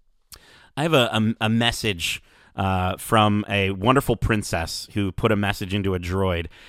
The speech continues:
And she's telling me to tell you, uh, that you need to check out our other Watch Club that we literally just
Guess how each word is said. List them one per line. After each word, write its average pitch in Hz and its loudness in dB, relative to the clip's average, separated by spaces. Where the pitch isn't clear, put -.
And 113 -2
she's 220 0
telling 165 6
me 151 6
to 123 4
tell 127 6
you, 123 6
uh, 107 4
that 107 -4
you 127 4
need 156 4
to 131 -2
check - 4
out 117 6
our 113 4
other 135 6
Watch 110 4
Club 104 2
that 110 -2
we 120 0
literally 151 2
just 117 0